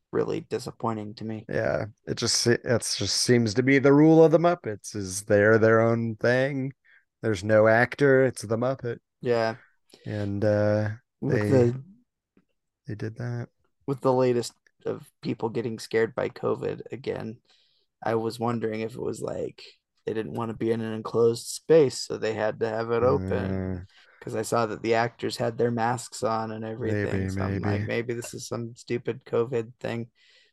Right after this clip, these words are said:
Speaker 1: If it is, you should have just not done it, 'cause
Speaker 2: Right, right, 'cause that, uh, I don't know, it just
Speaker 1: I don't know.
Speaker 2: ruins
Speaker 1: It all
Speaker 2: the
Speaker 1: depends
Speaker 2: magic
Speaker 1: on
Speaker 2: of the
Speaker 1: what the
Speaker 2: Muppets.
Speaker 1: context was.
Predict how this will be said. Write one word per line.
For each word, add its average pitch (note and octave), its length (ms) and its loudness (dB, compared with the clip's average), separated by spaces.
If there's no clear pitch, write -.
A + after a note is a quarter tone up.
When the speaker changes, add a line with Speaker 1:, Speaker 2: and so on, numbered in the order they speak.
Speaker 1:
If A#2 140 0
it A#2+ 100 2
is, A#2 260 4
you A2 60 -10
should A#2 160 -4
have A2 100 -10
just G#2+ 180 -10
not A2+ 260 -4
done A2+ 180 -2
it, A2 160 -8
'cause G#2+ 460 -10
Speaker 2:
Right, F#2 440 2
right, G2 380 0
'cause F#2 160 -10
that, G2 200 -2
uh, F#2 440 2
I - 80 -10
don't C#3+ 160 -4
know, C#3 260 2
it F2+ 60 -10
just - 360 -6
Speaker 1:
I B2+ 100 0
don't A#2+ 120 2
know. A#2 160 4
Speaker 2:
ruins C3 80 2
Speaker 1:
It E3+ 120 8
all E3+ 120 10
Speaker 2:
the - 20 8
Speaker 1:
depends C#3 340 6
Speaker 2:
magic C3+ 120 6
Speaker 1:
on - 20 4
Speaker 2:
of B2+ 80 6
the B2+ 60 6
Speaker 1:
what B2+ 100 4
the C3+ 80 4
Speaker 2:
Muppets. - 0 -
Speaker 1:
context A2+ 640 -4
was. A#2 380 -2